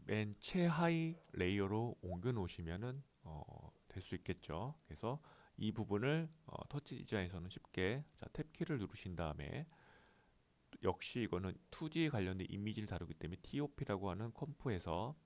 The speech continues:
오퍼레이터에서 컨스트-,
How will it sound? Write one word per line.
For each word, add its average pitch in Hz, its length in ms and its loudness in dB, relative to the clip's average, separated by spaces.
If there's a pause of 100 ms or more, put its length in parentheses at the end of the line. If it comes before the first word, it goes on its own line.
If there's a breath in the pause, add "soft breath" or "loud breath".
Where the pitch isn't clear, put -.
(180)
오퍼레이터에서 104 1000 2 (2000 loud breath)
컨스트-, 147 600 0